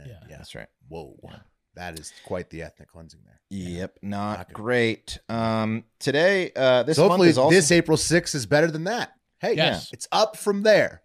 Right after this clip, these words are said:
Speaker 1: Look at that.
Speaker 3: That's right.
Speaker 2: That's right.
Speaker 1: Thanks
Speaker 3: That's
Speaker 1: for the
Speaker 3: right.
Speaker 1: great news, Wes.
Speaker 3: You're welcome. Also, um, you know, continuing with the, with the trend of being the, on top of the months of awareness, um, April has a few awareness things that we should be aware of,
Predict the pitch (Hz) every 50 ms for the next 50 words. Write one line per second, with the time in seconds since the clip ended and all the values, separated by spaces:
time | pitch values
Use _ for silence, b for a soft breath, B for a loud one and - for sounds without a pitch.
0 | _ _ - 151 190 262 247 165 98 - - 90 - _ _ _ _ _ _ 156
1 | - - 147 131 147 147 - 87 127 120 - 123 123 117 101 104 101 90 78 80
2 | 85 85 82 - _ _ - - _ _ _ _ - 156 156 104 - - _ -
3 | - _ _ B B B B B B - 135 170 156 - 175 156 143 113 113 127
4 | 123 120 117 120 117 - _ _ - 117 127 120 110 - 117 113 - - 127 123
5 | 117 113 110 - - 107 104 - 69 101 - - - - - 117 104 101 101 98
6 | 95 95 87 - _ - 101 95 92 90 90 90 85 90 87 85 - 85 90 87
7 | - 101 92 90 - 90 82 80 87 87 90 104 120 127 113 - - - - 80
8 | 87 85 78 90 131 165 160 123 110 101 - - - b b b b b b b
9 | b - 95 98 98 92 92 92 90 82 _ _ _ _ _ _ _ _ - -
10 | 127 139 - - 120 98 107 104 92 87 85 - - 95 90 90 92 98 - _
11 | - 85 78 87 92 92 87 90 87 82 - - - 87 87 87 90 82 78 78
12 | - - 76 - 80 73 73 80 87 85 80 78 82 92 95 _